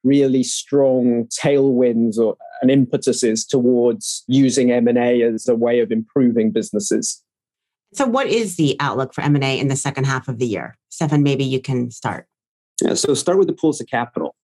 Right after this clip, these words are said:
Speaker 3: There's never been more capital sitting in private equity, in sovereign funds, in spacs, looking to do transactions. Obviously, everyone spends a lot of time thinking and talking about the regulatory landscape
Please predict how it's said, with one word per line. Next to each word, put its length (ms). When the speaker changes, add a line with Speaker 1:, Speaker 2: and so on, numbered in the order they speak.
Speaker 3:
There's 180
never 260
been 160
more 160
capital 420
sitting 360
in 100
private 260
equity, 440
in 100
sovereign 380
funds, 680
in 300
spacs, 720
looking 240
to 60
do 140
transactions. 840
Obviously, 640
everyone 260
spends 300
a 40
lot 140
of 80
time 200
thinking 260
and 100
talking 340
about 200
the 60
regulatory 460
landscape 580